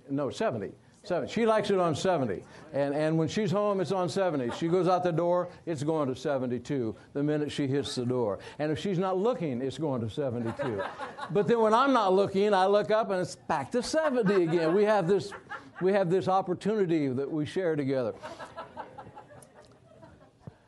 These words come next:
You know what it's like to change the spiritual temperature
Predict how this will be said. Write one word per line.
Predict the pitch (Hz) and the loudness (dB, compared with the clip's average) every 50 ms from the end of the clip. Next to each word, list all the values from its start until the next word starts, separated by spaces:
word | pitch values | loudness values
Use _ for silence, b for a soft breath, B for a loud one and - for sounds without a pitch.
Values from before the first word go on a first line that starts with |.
| B B B B B B - | B B B B B B -2
You | 147 190 | 2 4
know | 220 240 | 4 6
what | 262 277 269 240 | 6 4 4 2
it's | 190 - 214 | 0 0 0
like | 220 226 220 - | 0 0 0 0
to | - 165 | -2 -4
change | 160 160 - - 208 208 202 190 180 165 160 156 143 - - - - - | -4 -2 0 0 2 4 4 4 4 2 2 0 -2 -4 -8 -14 -14 -8
the | - 117 131 117 - - - - | -6 -4 -4 -4 -6 -12 -20 -18
spiritual | - - - - - 202 202 202 180 - - 165 156 | -16 -14 -12 -8 -4 -2 -2 -2 -2 -4 -6 -10 -10
temperature | - - 185 196 - 151 143 - - - 135 127 120 - | -10 -10 -12 -10 -8 -8 -8 -8 -8 -8 -6 -6 -6 -6